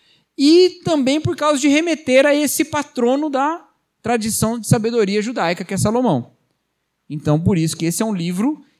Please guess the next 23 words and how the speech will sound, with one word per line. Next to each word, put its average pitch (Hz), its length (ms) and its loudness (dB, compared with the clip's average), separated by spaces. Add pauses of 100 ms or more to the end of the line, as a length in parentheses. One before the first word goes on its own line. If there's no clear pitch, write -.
que, - 80 -8
ainda 247 380 0
que 233 100 -6
nem 277 360 0
todos 233 440 -2
os 190 80 -8
provérbios 165 460 -6
sejam 160 200 -6
de 151 60 -10
Salomão, 190 540 -6 (240)
é 175 80 -6
um 190 80 -2
livro 190 200 -6
atribuído 185 480 -4
a 185 60 0
Salomão, 185 500 -4
a 156 100 -6
Salomão 180 420 -2
como 180 260 -6
autor 196 460 2
de 180 100 -8
grande 175 280 -4
parte 262 460 -4